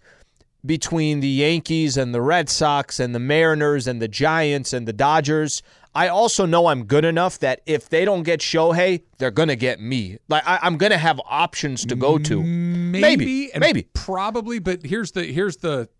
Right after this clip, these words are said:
Speaker 2: the, the problem.
Speaker 1: Mm-hmm.
Speaker 2: Let's use J D Martinez. I wanna be a Dodger, okay? And so I'm gonna wait for the Ohtani thing to play out.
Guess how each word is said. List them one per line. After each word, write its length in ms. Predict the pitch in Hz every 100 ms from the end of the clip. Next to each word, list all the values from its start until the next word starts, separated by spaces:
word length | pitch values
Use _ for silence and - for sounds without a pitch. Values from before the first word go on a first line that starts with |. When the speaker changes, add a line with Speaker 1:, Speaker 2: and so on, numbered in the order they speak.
| _
Speaker 2:
the, 100 | 120 104 -
the 60 |
problem. 440 | - 202 156 90 - -
Speaker 1:
Mm-hmm. 200 | 101 113
Speaker 2:
Let's 180 | 131 123
use 140 | 170 139
J 180 | 175
D 80 | 180
Martinez. 640 | 185 185 247 160 85 - - _ _ _ _ _ _ _ _ -
I 80 | 190
wanna 300 | 214 214 180
be 160 | 170
a 60 | 165
Dodger, 500 | 131 120 98 92 - -
okay? 440 | 113 143 139 143 -
And 180 | 135
so 320 | - 151 135 -
I'm 180 | 151 208
gonna 140 | 247
wait 460 | 220 135 165 160 -
for 340 | - 139 131 131
the 120 | 131
Ohtani 440 | 127 135 135 143
thing 160 | 143 135
to 80 | 127
play 280 | 135 120
out. 260 | 87 76